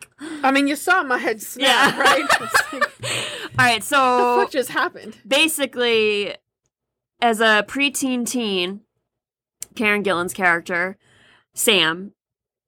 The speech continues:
Speaker 2: go meet, is, like, meeting her mom at a diner, and you could tell,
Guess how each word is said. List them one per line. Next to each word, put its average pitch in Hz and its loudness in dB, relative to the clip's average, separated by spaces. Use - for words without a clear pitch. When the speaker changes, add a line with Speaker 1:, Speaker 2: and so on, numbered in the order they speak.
Speaker 2:
go 196 2
meet, 208 -2
is, 202 -2
like, 196 2
meeting 196 -2
her 220 -6
mom 185 0
at 175 -2
a 180 -4
diner, 156 -6
and 202 0
you 202 -2
could 208 -2
tell, 202 2